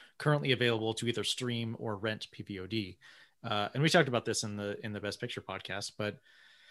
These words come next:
you know, in previous years, a movie like Nomadland would be in limited release and would be slowly rolling out. And on the day the Oscar nominations are announced, it usually goes to a much wider theatrical rollout. And then people I start talking to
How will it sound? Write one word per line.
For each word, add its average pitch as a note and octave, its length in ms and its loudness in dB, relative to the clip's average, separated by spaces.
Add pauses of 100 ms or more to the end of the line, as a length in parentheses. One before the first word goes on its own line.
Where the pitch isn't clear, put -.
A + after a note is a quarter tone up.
(380)
you G3+ 100 10
know, G3+ 100 10
in F3 80 6
previous G#3 400 8
years, D3+ 320 10
a D#3+ 60 8
movie D3+ 240 6
like C#3+ 160 6
Nomadland B2+ 520 6
would B2 140 2
be B2 140 4
in B2 120 2
limited B2 360 4
release A2+ 300 0
and A2 100 -6
would G#2 120 -8
be A#2 100 0
slowly A#2+ 400 2
rolling B2 320 2
out. G#2+ 260 2 (100)
And A2 460 0
on A2+ 100 0
the A2+ 80 0
day A2+ 160 4
the B2 140 8
Oscar A#2 240 4
nominations A2 480 0
are A2 100 0
announced, A2 380 0
it - 80 -4 (220)
usually A2+ 380 0
goes A2 280 0
to A#2+ 140 2
a - 20 0
much A2 260 0
wider G2+ 320 2
theatrical A2 480 0
rollout. G#2 480 2
And C#3+ 160 2
then C#3 100 4
people D#3+ 440 4
I C#3+ 80 6
start C#3 260 2
talking A#2+ 360 0
to A#2+ 380 2